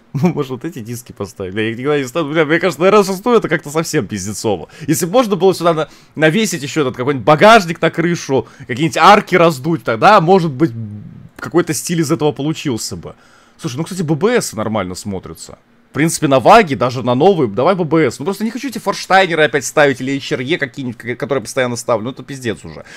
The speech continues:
Так, а, настройка колес. Значит, соответственно, ширина у нас совсем какая-то непонятная, поэтому мы делаем потолще. Потолще, если... Ух ты, какие колеса, блядь. Нормально, я думаю, нормально, вполне. Радиус нет, мы менять не будем, он, в принципе, как раз-таки подходит.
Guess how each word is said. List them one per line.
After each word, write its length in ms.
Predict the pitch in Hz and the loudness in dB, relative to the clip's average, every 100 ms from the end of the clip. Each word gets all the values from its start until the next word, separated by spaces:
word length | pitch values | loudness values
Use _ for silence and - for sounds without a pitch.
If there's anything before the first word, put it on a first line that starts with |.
| - | -4
Так, 240 | - 156 - - - - | 2 2 2 -20 -12 0
а, 320 | 123 127 127 | 4 6 4
настройка 320 | 147 202 175 | 2 0 2
колес. 300 | 180 160 92 | 0 0 -2
Значит, 180 | 104 - | -8 -8
соответственно, 340 | 139 104 95 | -8 -8 -10
ширина 380 | - 143 139 107 | -4 -2 0 0
у 40 | |
нас 100 | 95 | -2
совсем 280 | - 110 185 | -6 -6 -4
какая-то 320 | 165 170 160 | -2 0 0
непонятная, 560 | 151 139 143 143 143 127 | 0 0 2 2 0 -2
поэтому 380 | 123 113 113 110 | -2 -2 -4 -6
мы 220 | 113 104 _ _ - | -6 -8 _ _ -20
делаем 460 | 90 104 90 80 - | -10 -8 -6 -10 -8
потолще. 720 | 107 - 85 80 - 143 160 _ _ | -8 -8 -14 -12 -12 -12 -14 _ _
Потолще, 580 | 101 92 85 78 - - | -8 -8 -10 -14 -14 -16
если... 220 | 120 - | -16 -18
Ух 220 | - 95 - _ | -20 -20 -20 _
ты, 60 | |
какие 340 | - 80 - - | -20 -20 -20 -16
колеса, 500 | 87 82 82 - - | -14 -14 -16 -20 -20
блядь. 220 | - _ _ _ _ - | -20 _ _ _ _ -10
Нормально, 500 | 196 147 82 69 - | -8 -6 -8 -10 -10
я 80 | 123 | -6
думаю, 220 | 123 120 | -6 -4
нормально, 340 | 117 113 87 - | -4 -4 -8 -6
вполне. 420 | - 113 104 - - - | 0 0 0 -10 -16 -6
Радиус 460 | 139 185 190 170 - | 4 6 6 2 -2
нет, 200 | 156 101 | -4 -2
мы 80 | 117 | -4
менять 280 | 131 135 - | -2 -4 -4
не 60 | |
будем, 360 | 139 214 202 135 | -8 -8 -6 -6
он, 80 | 120 | -8
в 60 | |
принципе, 380 | 123 156 - - | -8 -10 -10 -10
как 160 | 117 110 | -8 -4
раз-таки 360 | 131 123 - | -4 -6 -10
подходит. 540 | 127 120 - 226 208 | -6 -6 -4 -2 -4